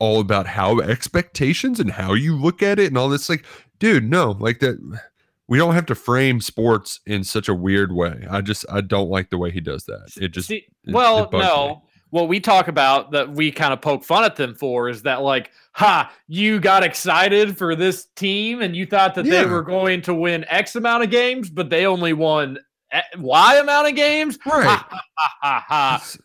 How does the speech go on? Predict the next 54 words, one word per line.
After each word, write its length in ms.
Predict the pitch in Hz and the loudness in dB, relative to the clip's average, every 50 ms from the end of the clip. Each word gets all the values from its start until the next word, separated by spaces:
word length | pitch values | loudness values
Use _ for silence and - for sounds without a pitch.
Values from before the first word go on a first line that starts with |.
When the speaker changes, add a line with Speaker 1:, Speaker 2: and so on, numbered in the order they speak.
| _ - | _ -8
Speaker 2:
You 200 | - 247 285 254 | -2 2 4 4
are 240 | 214 185 175 170 170 | 6 6 6 6 4
a 60 | 165 | 2
fool 500 | 170 - 220 233 226 208 196 185 165 156 | 2 2 4 4 6 6 6 6 4 4
and 140 | 147 147 165 | 2 2 0
you 160 | 208 226 226 | -2 0 2
were 160 | 208 185 175 165 | 2 2 2 2
let 260 | 185 190 185 - - | 2 2 0 0 0
down 320 | 175 170 185 185 180 175 | 0 2 2 4 2 2
by 140 | 165 160 156 | 2 0 0
being 220 | 147 180 180 170 | 0 0 0 0
exciting," 500 | 160 147 - - 240 262 254 214 175 147 - - _ _ | -2 -2 0 4 6 6 6 4 2 -2 -6 -16 _ _
which 200 | - 190 202 - | 0 0 2 2
Roush, 480 | 185 180 208 254 262 226 226 240 226 - _ _ _ _ _ _ | 2 4 6 6 8 8 6 4 2 -4 _ _ _ _ _ _
th-, 140 | 143 139 131 127 117 | -20 -20 -20 -16 -8
bringing 320 | - 139 147 170 196 208 214 | -4 0 0 2 2 2 0
the 60 | 202 | 0
show 280 | - - 226 240 240 | 0 2 4 4 4
full 220 | 226 233 247 247 240 | 4 2 2 0 0
circle 460 | - - 277 330 359 - 247 202 185 | 2 0 0 0 2 2 2 2 2
here. 400 | 160 165 160 156 165 190 190 - _ _ _ - | 2 0 2 2 0 0 -2 -6 _ _ _ -2
That's 160 | 190 233 - | -2 -2 0
why 200 | 277 277 269 262 | 2 4 4 4
I 40 | 247 | 4
just 200 | 202 208 - - | 2 -2 -6 -4
think 160 | 247 240 208 | -4 -2 -2
it's, 180 | 220 170 - - - | -4 -6 -6 -4 -2
I 120 | 202 214 | -2 -2
think 240 | 208 294 277 202 208 | -2 -4 -8 -6 -4
your, 140 | 247 233 220 | -2 -2 0
like, 240 | 208 196 185 170 | 0 0 0 -2
scheduling 640 | - - - - 208 220 208 196 214 190 185 165 160 147 | -4 -8 -4 -2 -2 -2 -2 -2 -4 -4 -4 -6 -6 -8
shtick 420 | - - - - 185 185 180 - | -10 -12 -8 -2 -2 -2 -2 -2
is 160 | 175 165 - | -4 -8 -6
so 200 | - 190 180 165 | -4 -2 -2 -2
weird 680 | 143 127 123 151 208 262 269 220 170 143 143 156 160 - _ _ _ _ _ - | -2 -4 -6 -6 -4 -2 -2 -2 -2 -2 -2 -4 -6 -8 _ _ _ _ _ -4
because 540 | 175 180 - 185 185 180 175 175 165 156 151 | -4 -2 2 4 4 4 6 4 2 2 -2
it's 160 | 160 - 190 | -4 0 2
like, 240 | 190 175 170 - - | 2 2 2 0 -6
eh, 140 | 175 180 147 | -10 -8 -6
who 220 | 190 196 208 233 | -4 -2 -2 -2
cares? 260 | - 262 254 247 208 | 0 0 2 2 2
It's 160 | 185 180 - - | 0 -2 -6 -6
fun. 380 | - 208 214 220 180 135 117 | -2 0 2 2 0 -2 -4
It's 160 | 120 120 - | -8 -10 -12
sports. 480 | - - - 214 208 147 104 90 - - | -10 -2 0 0 2 0 -2 -4 -8 -4
Like, 180 | 151 147 147 143 | -4 -4 -4 -4
you're 60 | 160 | -8
supposed 320 | 147 - - 196 185 - - | -10 -4 -2 -2 -2 0 0
to 60 | 175 | -2
have 140 | 160 139 - | -2 0 0
fun 180 | 190 202 202 180 | -2 0 0 0
with 180 | 147 127 127 | -4 -4 -4
it. 140 | 143 139 | -6 -8